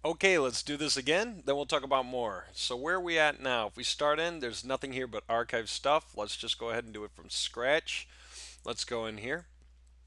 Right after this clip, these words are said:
and let's create, let's import. Okay, and the page got imported, and then we're gonna do our universal fixes on it. And we're done,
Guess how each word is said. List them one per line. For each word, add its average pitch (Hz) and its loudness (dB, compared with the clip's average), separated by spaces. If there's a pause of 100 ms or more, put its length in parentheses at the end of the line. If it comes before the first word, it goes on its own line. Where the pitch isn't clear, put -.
(460)
and 123 -6
let's 123 -2
create, 131 0 (720)
let's 131 -6
import. 113 -6 (3500)
Okay, 131 -2 (460)
and - -14
the 104 -10
page 123 -6
got 156 8
imported, 120 -2 (580)
and 104 -8
then 113 -2
we're 123 -4
gonna 127 2
do 135 -2
our 139 2
universal 139 -4
fixes 107 -8
on 104 -4
it. 147 -8 (1900)
And 117 -6
we're 143 -4
done, 117 -2